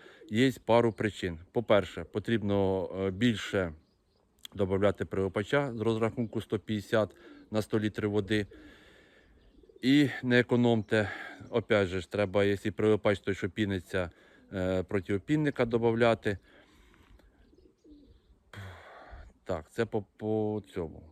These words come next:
по гранстару. Тепер по хізалофопам, клетодинам. <clears throat> Ці препарати, як ви всі знаєте, не потрібно не мішати ні з чим. Грамініциди,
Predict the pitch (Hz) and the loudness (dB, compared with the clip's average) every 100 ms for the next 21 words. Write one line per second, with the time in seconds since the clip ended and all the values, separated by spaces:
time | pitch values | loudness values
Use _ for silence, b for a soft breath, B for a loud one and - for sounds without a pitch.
0 | _ 104 101 107 101 - 90 82 78 - | _ -6 -2 -2 -4 -4 -4 -4 -6 -10
1 | 92 - 127 131 - 123 123 - 107 117 | -10 0 2 2 -2 -2 -2 -4 0 4
2 | 120 113 139 135 120 113 101 117 110 107 | 4 4 4 4 4 2 2 0 0 0
3 | 101 87 80 78 _ b b - - 233 | 0 -2 -4 -10 _ b b 2 4 4
4 | - 139 139 - 143 147 123 104 113 123 | 4 0 0 0 0 2 2 4 4 4
5 | 120 - 110 107 107 104 101 110 107 107 | 2 0 0 2 4 2 2 0 0 -4
6 | - 95 120 120 107 101 101 - 104 120 | -6 -2 2 2 2 -2 -2 -2 -4 -2
7 | 117 104 101 98 - 107 - 98 - 90 | -2 -2 -2 -2 0 -2 -2 -6 -6 -8
8 | 82 98 110 110 156 156 123 113 | -6 -2 -2 0 0 0 2 0